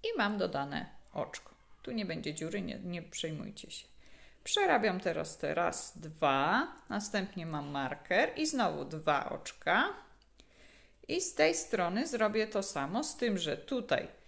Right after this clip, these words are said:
mam tą niteczkę tutaj. Zobaczcie.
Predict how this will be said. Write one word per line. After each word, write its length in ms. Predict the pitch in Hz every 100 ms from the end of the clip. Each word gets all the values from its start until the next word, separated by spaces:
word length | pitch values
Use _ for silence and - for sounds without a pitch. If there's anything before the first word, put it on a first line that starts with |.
| - - - -
mam 240 | 180 170
tą 220 | - 190
niteczkę 600 | 175 156 160 151 - 139
tutaj. 600 | - 156 151 - 160 302 - - - -
Zobaczcie. 880 | 196 165 156 147 - - 196 247